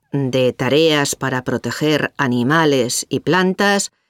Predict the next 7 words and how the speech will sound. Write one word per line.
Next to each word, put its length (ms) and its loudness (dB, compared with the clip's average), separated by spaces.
de 320 2
limpieza 640 0
de 100 -2
ríos. 640 2
Los 240 2
voluntarios 800 2
recibirán 800 0